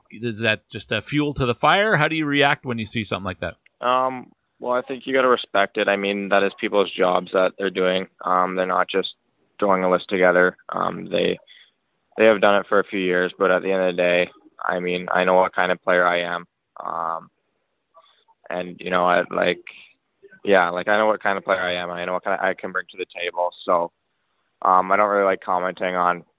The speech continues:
Speaker 2: where I think I should go.
Speaker 1: Hmm.
Speaker 2: Um, I do have confidence in myself, but I know I can give a lot, so.
Speaker 1: Fair enough. Uh, the, you haven't had the experience of being able to play in a U seventeen or the Ivan Holinka tournament. All of those things have been kind of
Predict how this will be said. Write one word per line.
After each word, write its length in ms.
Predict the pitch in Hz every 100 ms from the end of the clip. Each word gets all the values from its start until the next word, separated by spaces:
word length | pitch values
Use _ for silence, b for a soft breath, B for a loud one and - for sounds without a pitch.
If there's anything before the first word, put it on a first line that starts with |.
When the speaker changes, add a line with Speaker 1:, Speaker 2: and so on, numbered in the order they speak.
| -
Speaker 2:
where 220 | 92 90
I 120 | 90
think 260 | - 95 92
I 100 | 87
should 200 | - 90
go. 360 | 92 85 87 _ -
Speaker 1:
Hmm. 140 | -
Speaker 2:
Um, 400 | 95 98 92 - -
I 160 | - 92
do 280 | 98 95 90
have 180 | - 92
confidence 500 | - 92 90 101 92
in 60 | 95
myself, 540 | 90 87 - 92 90 -
but 220 | 50 50 _ _ _ _ _ -
I 120 | 92
know 340 | 95 92 92 87 _ _ -
I 100 | 92
can 180 | 98
give 160 | 92 90
a 60 | 87
lot, 320 | 87 87 90 -
so. 240 | 50 50 - B B B B -
Speaker 1:
Fair 160 | 151 156
enough. 280 | 175 151 -
Uh, 220 | 156 151 151
the, 320 | 151 160 151 -
you 240 | 147 139
haven't 240 | 165 180
had 200 | 156 180
the 120 | 165 160
experience 480 | 131 165 170 156
of 80 | 143
being 180 | 139 147
able 240 | 147 143
to 60 | 131
play 160 | 147 143
in 60 |
a 20 |
U 200 | 127 131
seventeen 680 | 127 151 131 127 110 143 156
or 180 | 147 117
the 180 | 107 110
Ivan 260 | 127 131 117
Holinka 400 | 117 135 135 -
tournament. 320 | 143 143 135
All 180 | 147 156
of 80 |
those 160 | 139 131
things 240 | 147 139
have 80 | 127
been 160 | 123 123
kind 260 | - 135
of 300 | 127 117 98